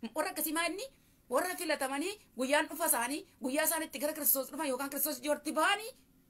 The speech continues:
warra dhiyaateera jechuudha warra akkasiidha. Warra filatamaniidha jechuudha. Warra waamamaniidha jechuudha. Gara mootummaa Waaqaatti waamamanii amma ammaatti warra karaarra turan jechuudha warra akkasiidha. Malee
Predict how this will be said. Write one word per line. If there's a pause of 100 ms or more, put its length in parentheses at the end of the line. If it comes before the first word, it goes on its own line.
(100)
warra
dhiyaateera
jechuudha
warra
akkasiidha. (160)
Warra
filatamaniidha
jechuudha. (680)
Warra
waamamaniidha
jechuudha. (920)
Gara
mootummaa
Waaqaatti (320)
waamamanii
amma
ammaatti
warra
karaarra
turan
jechuudha
warra
akkasiidha. (1040)
Malee